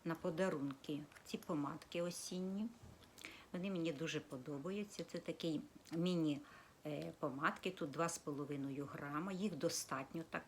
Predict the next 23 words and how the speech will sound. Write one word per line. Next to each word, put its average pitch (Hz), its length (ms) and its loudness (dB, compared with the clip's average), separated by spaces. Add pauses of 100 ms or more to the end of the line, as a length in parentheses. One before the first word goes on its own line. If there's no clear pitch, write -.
і 156 60 2
вони 151 260 2
не, 151 160 4
не 160 200 4
зовсім, 139 520 0 (380)
е, 156 80 -2
маленькі. 147 720 0
Ось 170 220 0
так - 240 0
вони 143 240 0
виглядають. 147 1040 -2 (300)
Я 160 140 2
взяла 147 340 2
два 139 280 2
відтінка. 160 840 -2 (400)
Е, 156 100 -2
щось - 320 -2
там 147 260 -2
кориця 185 640 0
і - 180 -4
якийсь 151 520 -4
нюд. 165 420 2 (500)
Зараз 151 420 -12